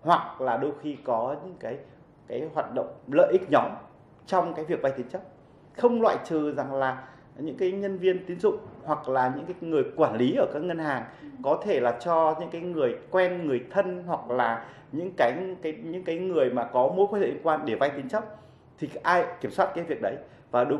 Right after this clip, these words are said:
khi đây gây thiệt hại cho các cổ đông của ngân hàng, gây thiệt hại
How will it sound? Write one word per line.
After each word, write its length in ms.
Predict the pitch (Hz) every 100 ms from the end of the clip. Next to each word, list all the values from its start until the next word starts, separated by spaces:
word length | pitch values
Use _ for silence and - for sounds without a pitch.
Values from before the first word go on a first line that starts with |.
| -
khi 120 | 143
đây 180 | 139 139
gây 200 | 143 147 -
thiệt 120 | 117
hại 220 | 117 - -
cho 300 | 117 110 110 -
các 100 | -
cổ 100 | 104
đông 200 | 110 113 - -
của 100 | 98
ngân 160 | 104
hàng, 220 | 104 98 85 - - -
gây 120 | 143 143
thiệt 160 | 135
hại 240 | 117 113